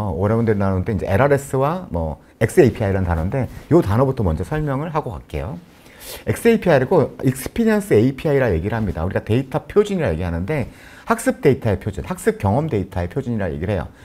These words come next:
아, 크게 어떻게 생겼냐면 주어 동사 목적. 아마 제가 한 오 년 전만 해도 이 엑스에이피아이라는 단어를 상당히 많이 설명을 드렸거든요. 근데 미국은 그냥 이게 그냥 기본이 돼버렸습니다. 엑스에이피아이 기반이냐 아니냐 이게 상호-, 이게 아예 그냥 그 데이터 표준이 돼버렸더라고요.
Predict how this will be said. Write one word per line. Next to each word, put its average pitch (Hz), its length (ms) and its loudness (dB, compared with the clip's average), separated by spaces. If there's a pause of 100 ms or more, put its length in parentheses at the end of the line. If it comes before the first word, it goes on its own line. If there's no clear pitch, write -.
(160)
아, 98 120 -2
크게 196 260 0
어떻게 143 300 0
생겼냐면 139 600 -2 (280)
주어 175 320 6
동사 113 260 2
목적. 78 340 -2
아마 107 180 0
제가 120 400 -2 (340)
한 180 120 -2
오 127 160 6
년 214 160 6
전만 180 260 2
해도 123 120 -2
이 113 200 2
엑스에이피아이라는 147 520 0
단어를 107 200 -2
상당히 156 220 -2
많이 95 180 -4 (240)
설명을 160 300 0
드렸거든요. 85 460 -2
근데 117 300 -2 (420)
미국은 208 420 6
그냥 131 220 0
이게 131 140 0
그냥 131 320 0
기본이 180 300 4
돼버렸습니다. 76 440 -2
엑스에이피아이 113 640 -2
기반이냐 113 560 -2
아니냐 104 220 -2
이게 92 80 -4
상호-, 160 280 -2 (100)
이게 95 140 -2 (480)
아예 131 200 4
그냥 135 220 0 (160)
그 85 240 -2
데이터 135 380 0
표준이 226 320 2
돼버렸더라고요. 80 680 -4